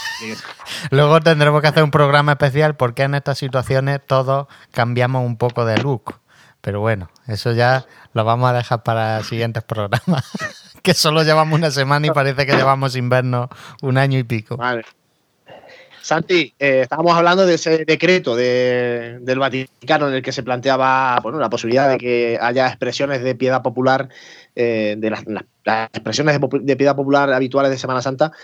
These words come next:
Speaker 2: en el mes de septiembre. Estamos hablando de la oportunidad, no oportunidad, de cómo se ha interpretado ese, ese decreto. ¿Qué te ha parecido a ti?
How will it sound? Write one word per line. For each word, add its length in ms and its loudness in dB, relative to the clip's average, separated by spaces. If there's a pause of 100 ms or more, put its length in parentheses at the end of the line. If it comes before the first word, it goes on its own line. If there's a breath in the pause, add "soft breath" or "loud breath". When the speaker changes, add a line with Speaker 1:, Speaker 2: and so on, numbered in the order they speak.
(200 loud breath)
Speaker 2:
en 140 2
el 120 2
mes 140 0
de 80 0
septiembre. 600 0 (380 soft breath)
Estamos 280 -2
hablando 260 2
de 120 2
la 280 4
oportunidad, 680 0
no 100 0
oportunidad, 640 2
de 100 2
cómo 180 -4
se 100 0
ha 20 2
interpretado 800 0
ese, 800 -4
ese 160 -4
decreto. 380 0
¿Qué 80 -2
te 60 -4
ha 20 -2
parecido 300 0
a 40 -4
ti? 160 -6